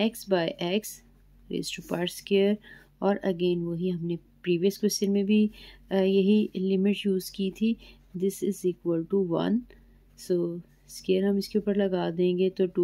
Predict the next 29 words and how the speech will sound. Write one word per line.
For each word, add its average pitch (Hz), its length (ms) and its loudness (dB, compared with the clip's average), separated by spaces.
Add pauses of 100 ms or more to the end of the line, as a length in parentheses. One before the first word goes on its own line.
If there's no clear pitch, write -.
(120)
वन 160 220 -2
के 175 120 -10
स्क्वायर 175 260 -8
के 175 60 -6
साथ 175 220 -6
multiply 160 440 -6
करेंगे, 165 360 -6
Answer 160 480 -4 (440)
two 190 140 2
ही 180 140 0
आ 170 120 -2
जाएगा। 175 280 0
जो 190 120 0
हमने 175 160 0
formula 180 460 0
use 214 340 4
किया 190 140 0
है 185 120 -2
वो 175 100 0
side 151 400 -6
पे 165 60 -2
लिख 165 240 -4
लेते 185 200 -2
हैं। 196 140 2
Since 175 380 -4
limit 175 360 0 (140)
x - 200 -12
approaches 156 720 -8
to 240 180 2